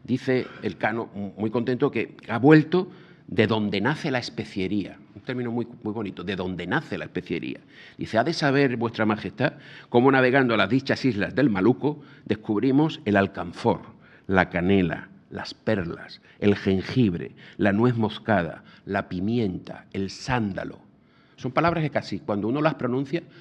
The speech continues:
parece que huelen bien, ¿verdad? Parece que embriagan de perfume, <laughs> eh, los sentidos. Y de codicia la voluntad, porque estos elementos eran muy, muy, muy caros, ¿no?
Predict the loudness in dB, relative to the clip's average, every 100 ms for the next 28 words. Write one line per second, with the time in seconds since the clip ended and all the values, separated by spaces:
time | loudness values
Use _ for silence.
0 | -10 -4 -4 -4 -2 -2 0 0 -2 -4
1 | -10 -18 -20 -20 -14 -14 -16 -20 -20 -20
2 | -6 -2 0 0 2 2 4 6 6 4
3 | 0 -2 -4 -6 -4 -4 -4 -8 -12 -14
4 | -8 -2 0 0 0 2 2 0 -2 -16
5 | -20 _ _ _ _ 0 2 2 2 0
6 | 0 2 2 2 2 2 2 0 -4 -2
7 | -2 -4 -8 -20 -20 -20 -18 -10 -8 -2
8 | -2 -2 -6 -4 -2 -2 -4 -2 -2 -2
9 | -4 -6 -6 -6 -4 -4 -4 -4 -4 -4
10 | -8 -8 -14 -20 -12 -12